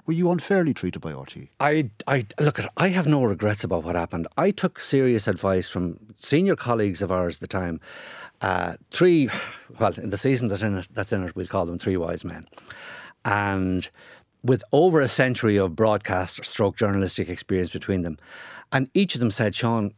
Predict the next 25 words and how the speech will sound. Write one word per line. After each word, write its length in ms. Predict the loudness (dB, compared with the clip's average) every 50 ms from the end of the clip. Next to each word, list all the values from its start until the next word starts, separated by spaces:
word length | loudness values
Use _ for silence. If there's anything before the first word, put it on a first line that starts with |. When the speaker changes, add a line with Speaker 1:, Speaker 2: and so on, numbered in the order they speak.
| _ _ _
Speaker 2:
you 80 | -2
know, 260 | -2 0 -2 -2 -4 -8 -6
really, 440 | -2 0 0 2 2 0 -2 -2
this, 340 | -6 -4 -2 -2 -2 -2 -4
this 260 | -2 -2 -2 -2 0
is 80 | -4 -4
bad. 480 | -4 -4 -2 -2 0 0 -2 -2 -4 -8 -16 -20 -20 -18 -18 -20 -16 -6
You 320 | 0 2 4 4 4 2
have 220 | 2 0 -2 -2
a 40 | 0
difficulty 480 | 0 -2 -2 -2 -6 -4 -4 -2 -2 0
with 180 | -2 -2 -2
credibility 600 | -2 -4 -4 -4 -2 -2 -2 -2 0 -2 -2 -6 -2 _
in 240 | 2 4 4 4 4
the 80 | 2
current 380 | 0 0 0 0 0 0 0 -2
climate 380 | -2 -2 0 0 0 -2 -4 -8 -12 -18 _ -16 _
with 160 | -2 -2 0
doing 280 | 2 2 2 2 2 2
this, 340 | 0 -2 -4 -6 -10 -12 -14 -18 -20 -20 -20 -20 -18 -6 -4
uh, 120 | -4 -2 -2
at 100 | -2 -2
this 160 | -2 -2 -2
stage." 300 | 0 0 0 0 0 0
So 260 | 0 0 0 0 -2